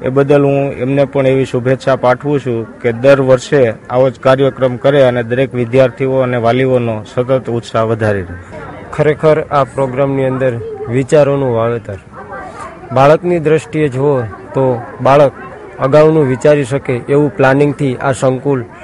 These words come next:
Speaker 2: એના સતત માર્ગદર્શન અને શિક્ષણ આપતું રહેશે. હવે જે બાળક નબળું હોય એને તો બધા વિદ્યાર્થીઓને કે શિક્ષકો બધા ટેલેન્ટ કરશે, કારણ કે અમારા સ્કૂલની અંદર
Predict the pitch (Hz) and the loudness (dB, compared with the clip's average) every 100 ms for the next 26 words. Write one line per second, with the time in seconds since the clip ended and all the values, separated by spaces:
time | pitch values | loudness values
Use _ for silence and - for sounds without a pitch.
0 | - - - 139 139 120 107 - - 147 | -18 -16 -4 2 2 2 -4 -14 -4 -2
1 | - 156 151 131 135 131 139 156 147 135 | 0 0 0 0 0 -2 -4 -4 -2 -2
2 | 127 135 127 - 127 110 101 120 107 104 | -4 -6 -6 -2 0 -2 -4 -6 -4 -6
3 | 104 92 - - - - - 131 151 123 | -8 -14 -14 -20 -20 -12 -2 4 4 4
4 | - - - 107 147 135 135 147 123 - | -2 -18 -14 -4 0 2 4 4 2 -4
5 | 127 127 135 160 143 151 110 - - 139 | -4 -2 0 2 4 4 2 -4 -4 0
6 | 147 147 127 - 139 147 139 131 127 143 | 2 2 0 -4 0 4 4 2 2 2
7 | 117 143 147 147 147 135 - - - - | 2 0 2 2 0 -4 -12 -20 -20 -18
8 | - 147 131 143 - 151 147 123 101 - | -4 -4 -2 -6 -2 0 0 -2 -4 -12
9 | - - 127 147 127 135 139 139 113 120 | -20 -6 2 4 4 4 4 2 2 -2
10 | 110 - 95 90 - - - 135 147 147 | -2 -8 -12 -12 -16 -16 -8 -4 -2 2
11 | 139 147 165 165 - - 147 156 147 143 | 2 4 4 2 0 -2 0 2 4 4
12 | 151 | 4